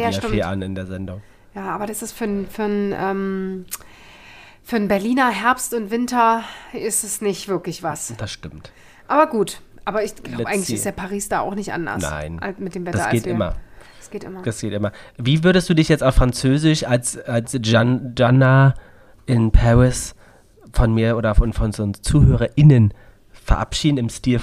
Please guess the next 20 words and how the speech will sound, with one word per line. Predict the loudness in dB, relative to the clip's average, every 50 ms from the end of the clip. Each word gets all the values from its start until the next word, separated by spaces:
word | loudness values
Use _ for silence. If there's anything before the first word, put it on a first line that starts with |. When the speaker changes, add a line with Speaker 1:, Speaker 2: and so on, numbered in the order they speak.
| -4 -8
Speaker 1:
also | -6 -4 -4 -2
so, | -2 -2 -4
du | -4 -4 -4 0
bist | 2 2 4
jetzt | 4 2 2 2 0
die | 0 2 4
Emily | 4 4 6 6 8 8 8 8 6 6 4 2
und, | 2 0 0 -2 -4 -6 -8 -10
ähm, | -8 -6 -6 -4 -4 -6 -6 -8 -10
Speaker 2:
Oh | -16 -20 -20
Gott. | -18 -18 -18 -18 -20 -20 -20 -20 -20 -12 -4
Speaker 1:
wie, | -2 -2 0 2
wie, | 0 0 0
wie, | 0 -2 0
wie | 0 0 2
machst | 2 0 0 -2 -8 -8
du | -8 -8 -8
das? | -8 -14 -14 -16 -14 -6 -2
Speaker 2:
Bonne | 0 2 4 6 6 6 4
chance. | 4 0 2 4 6 6 6 6 4 2 2 0 -2 -6 -8 -8 -8 -10 -14